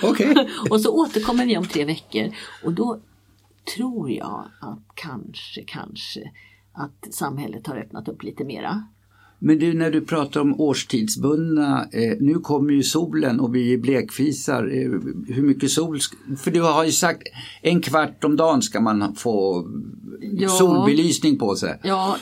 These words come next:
Speaker 2: ha gärna en keps om man som du har lite dåligt, eh, med hårskydd uppe på.
Speaker 1: Det är
Speaker 2: Och
Speaker 1: Jules Brynner som är min förebild. Det där,
Speaker 2: Ja,
Speaker 1: ja.
Speaker 2: men man får lätt solskador i
Speaker 1: Aha.
Speaker 2: den där tunna huden där uppe.
Speaker 1: Okej, okej, okej.
Speaker 2: Och,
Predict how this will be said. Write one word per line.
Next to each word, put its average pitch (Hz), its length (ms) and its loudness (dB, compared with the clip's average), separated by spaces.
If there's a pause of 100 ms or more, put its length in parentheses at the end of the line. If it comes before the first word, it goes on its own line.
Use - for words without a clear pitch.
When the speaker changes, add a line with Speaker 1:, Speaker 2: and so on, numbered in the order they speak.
(140)
Speaker 2:
ha 226 260 -2
gärna 180 360 0
en 175 220 -2
keps - 920 -8 (140)
om 202 180 2
man 185 220 -2
som 185 240 -6
du 160 160 0
har 175 240 -2
lite 160 300 -2
dåligt, 147 560 -2
eh, 143 320 -2
med 143 280 -2
hårskydd 175 680 0
uppe 220 340 0
på. 214 340 2 (360)
Speaker 1:
Det 135 140 -6
är 156 180 6
Speaker 2:
Och 147 60 4
Speaker 1:
Jules 160 360 4
Brynner 175 460 4
som 185 240 4
är 185 40 4
min 156 260 6
förebild. 135 720 4
Det 139 100 2
där, 139 100 2
Speaker 2:
Ja, 208 300 4
Speaker 1:
ja. 120 260 2
Speaker 2:
men 214 280 2
man 214 220 2
får 240 220 -6
lätt 233 360 -8
solskador 208 1120 -4
i 175 100 2
Speaker 1:
Aha. 226 160 2
Speaker 2:
den 165 100 0
där - 80 -6
tunna 165 340 -4
huden 175 420 -6
där 110 140 -6
uppe. 101 320 -4
Speaker 1:
Okej, 107 260 -2
okej, 104 120 -6 (100)
okej. 110 180 -2
Speaker 2:
Och, 190 160 0